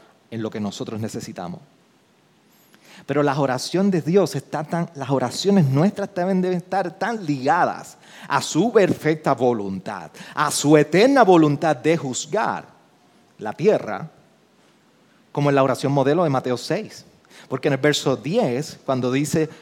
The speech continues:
"Padre nuestro que estás en los cielos", luego de esto, una de las expresiones que dice y le está enseñando a sus discípulos es,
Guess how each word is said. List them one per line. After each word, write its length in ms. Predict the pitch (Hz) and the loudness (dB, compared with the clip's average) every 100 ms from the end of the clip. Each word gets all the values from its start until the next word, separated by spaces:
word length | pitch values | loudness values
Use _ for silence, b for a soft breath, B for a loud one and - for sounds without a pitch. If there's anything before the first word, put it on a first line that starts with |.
| B B _ | B B _
"Padre 280 | 131 135 131 | 0 0 2
nuestro 360 | 120 160 - | 2 0 -2
que 80 | 127 | -8
estás 200 | - 131 | -8 -6
en 80 | 135 | -4
los 140 | 107 | -6
cielos", 480 | - 220 262 120 110 117 B B - | -8 -4 -2 -2 -4 -8 B B -4
luego 340 | 131 180 180 | 4 8 8
de 140 | 156 | 6
esto, 220 | 190 190 160 | 4 2 2
una 180 | 180 | 4
de 80 | 175 | 4
las 140 | 156 151 | 4 0
expresiones 640 | 151 135 123 - 220 208 | -2 -6 -6 -4 -2 -2
que 160 | 165 135 | -4 -6
dice 420 | 175 196 - 123 | -6 -8 -6 -6
y 60 | |
le 80 | 131 | -4
está 160 | 120 143 | -6 -4
enseñando 400 | 160 165 160 156 | -6 -4 -2 -2
a 20 | |
sus 180 | - 123 | -6 -12
discípulos 540 | 120 - 240 135 131 | -10 -10 -10 -4 -2
es, 240 | 135 120 | -2 -4